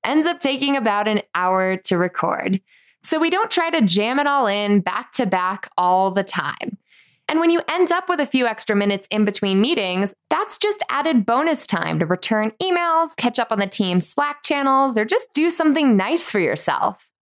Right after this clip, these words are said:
What a radical concept, right? There are plenty of ways that we've all been guilty of aspirational planning, and we're never fully perfect at avoiding it. But I've found that modeling the behavior of calendar normalizing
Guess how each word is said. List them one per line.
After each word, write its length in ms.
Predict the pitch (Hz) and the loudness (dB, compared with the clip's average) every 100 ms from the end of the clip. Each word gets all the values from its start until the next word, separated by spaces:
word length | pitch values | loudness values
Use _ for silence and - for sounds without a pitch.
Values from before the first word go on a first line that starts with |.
| - | 0
What 160 | 277 | 0
a 40 | 262 | 2
radical 560 | 196 226 220 214 208 | 2 2 2 0 0
concept, 600 | 190 196 196 185 - - - | 0 0 2 2 -2 -4 0
right? 480 | 180 170 196 262 _ _ _ _ _ - | 2 2 2 -2 _ _ _ _ _ -4
There 120 | 320 | -2
are 80 | 330 | -2
plenty 360 | 339 381 381 | 0 0 0
of 100 | 330 | 2
ways 400 | 262 254 247 254 | 2 2 2 0
that 140 | 247 269 | 0 2
we've 180 | 277 - | 2 2
all 280 | 208 220 226 | 0 2 2
been 260 | 208 196 180 | 4 2 4
guilty 380 | 175 170 185 175 | 2 2 2 0
of 120 | 165 - | 0 -6
aspirational 800 | 180 - 190 175 170 - 165 160 | -4 -4 0 0 0 0 -2 -2
planning, 560 | 170 165 160 160 160 | -4 0 0 0 -2
and 120 | 240 | 0
we're 100 | 269 | 2
never 280 | 277 311 349 | 2 0 -2
fully 320 | 285 269 262 | 0 0 0
perfect 540 | - - 185 190 190 185 | -2 -4 -4 -2 -2 0
at 80 | 175 | 0
avoiding 460 | 165 160 156 131 | 2 2 2 -2
it. 200 | - - _ _ - _ - | -4 -8 _ _ -20 _ -4
But 80 | |
I've 180 | 269 392 | -2 -2
found 400 | - 311 311 302 | -4 -2 2 2
that 100 | 240 | 4
modeling 760 | 208 214 233 294 339 349 349 349 226 | 4 6 4 2 2 2 2 0 0
the 120 | 269 | 0
behavior 640 | 277 214 226 226 226 220 | 0 0 0 2 2 2
of 220 | - 190 - | 0 -4 -6
calendar 520 | - 320 349 320 233 | -4 0 2 4 4
normalizing 800 | 190 170 170 170 165 165 170 | 2 2 2 2 2 2 0